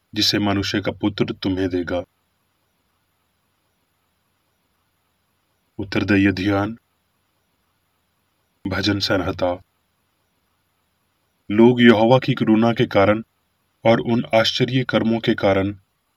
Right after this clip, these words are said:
जो वो मनुष्यों के लिए करता है, उसका धन्यवाद करें, क्योंकि वो अभिलाषी जीव को संतुष्ट करता है और भूखे को उत्तम पदार्थों से तृप्त करता है। वो अपने वचन के द्वारा उनको ठीक करता है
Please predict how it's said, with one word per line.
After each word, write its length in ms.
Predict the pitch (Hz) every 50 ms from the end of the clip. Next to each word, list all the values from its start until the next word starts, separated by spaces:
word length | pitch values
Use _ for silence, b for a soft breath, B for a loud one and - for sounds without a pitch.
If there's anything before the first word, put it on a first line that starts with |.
| _ -
जो 160 | 98 110 104
वो 140 | 104 104 101
मनुष्यों 440 | 104 104 104 101 - - 120 117
के 120 | 113 - 110
लिए 140 | 107 107 101
करता 400 | - 98 92 - 107 104 98 104
है, 180 | 104 107 110 - _ _ _ _ _ -
उसका 260 | 107 - - - 107
धन्यवाद 520 | 101 98 92 98 98 92 92 92 90 87 82
करें, 380 | - 95 92 92 92 92 98 - _ _ _ _ _ _ _ _ _ _ _ _ _ _ _ _ -
क्योंकि 200 | - 113 104 120
वो 160 | 110 110 110
अभिलाषी 640 | - 101 98 98 95 107 104 101 101 98 - 113 104
जीव 260 | 98 98 104 104 101
को 220 | 98 - - 107
संतुष्ट 540 | 104 - - 101 98 - - 101 - - -
करता 440 | - - 104 - - 107 104 101 107
है 120 | 104 107 - - _ _ _ _ _ _ _ _ _ _ _ _ _ 104
और 120 | 104 104
भूखे 400 | 98 98 113 107 101 - 127 123
को 140 | - - 120
उत्तम 420 | 117 - - 107 - - 120 120
पदार्थों 500 | 117 - 101 95 98 104 101 - - 107
से 160 | 104 - 110
तृप्त 440 | 101 - - - 104 - - - -
करता 480 | - - 113 113 - - 92 - - -
है। 100 | 92 - - _ _ _ _ _ _ _ _ _ _ _ _ _ _ _ _ _ _ _ _ _ _ -
वो 120 | 113 110
अपने 320 | 95 107 - - 117 113 107
वचन 320 | 104 107 101 - - 120
के 140 | - 127 113
द्वारा 300 | 104 104 101 98 104 107
उनको 280 | - - 104 101 -
ठीक 320 | 95 95 - - 110 104 -
करता 360 | - 104 101 - - 104 101
है 200 | 101 107 104 101